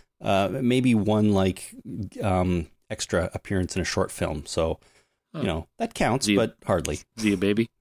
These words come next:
Speaker 1: <laughs> No, he's not a baby.
Speaker 2: He's not a baby? <laughs> Okay.
Speaker 1: I don't think so. Um,
Speaker 2: He said he was a newcomer, so could be a
Speaker 1: no,
Speaker 2: baby.
Speaker 1: yeah, I
Speaker 2: Ba-
Speaker 1: could
Speaker 2: babies
Speaker 1: be.
Speaker 2: are all newcomers.
Speaker 1: I, that's true. I, I don't think newcomer to life. I think newcomer to the entertainment industry.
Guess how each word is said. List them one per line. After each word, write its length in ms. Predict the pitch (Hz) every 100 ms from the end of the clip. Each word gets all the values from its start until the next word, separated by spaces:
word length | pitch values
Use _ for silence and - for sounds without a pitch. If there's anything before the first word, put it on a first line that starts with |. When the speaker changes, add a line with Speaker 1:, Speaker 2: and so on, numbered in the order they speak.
| -
Speaker 1:
<laughs> 80 | - _ - - -
No, 120 | 98
he's 120 | 87
not 100 | - 80
a 40 |
baby. 240 | 82 67 - - _ -
Speaker 2:
He's 80 | 127
not 140 | 110
a 20 |
baby? 240 | 104 113 123
<laughs> 80 | -
Okay. 320 | - - 107 -
Speaker 1:
I 120 | -
don't 140 | 131 104
think 140 | 147
so. 280 | - 80 - -
Um, 280 | 95 92 92
Speaker 2:
He 60 |
said 160 | - 320
he 40 |
was 100 | 208
a 60 | 156
newcomer, 420 | 160 156 131 98
so 360 | 87 101 95 90 _ - - - - _
could 140 | - 277
be 80 |
a 20 | 151
Speaker 1:
no, 40 |
Speaker 2:
baby. 360 | 101 98 160 151
Speaker 1:
yeah, 180 | - -
I 120 | 330
Speaker 2:
Ba- 160 | 127 285
Speaker 1:
could 80 |
Speaker 2:
babies 240 | 175 220 160
Speaker 1:
be. 40 |
Speaker 2:
are 80 | 151
all 140 | 185 165
newcomers. 500 | 180 175 107 95 - -
Speaker 1:
I, 220 | 226 269
that's 180 | 254 233
true. 300 | - 208 170 165
I, 220 | 160 160 -
I 60 |
don't 220 | 165 196 190
think 260 | 190 185
newcomer 520 | 156 160 - 160 151
to 640 | 143 - 135 127 117 107 95 - 123
life. 540 | 113 113 101 - - -
I 100 | 104
think 260 | - 120 -
newcomer 460 | 120 120 107 107
to 520 | 104 - 104 95 95 95
the 260 | 98 95 92
entertainment 440 | 90 85 82 78
industry. 500 | - - - - -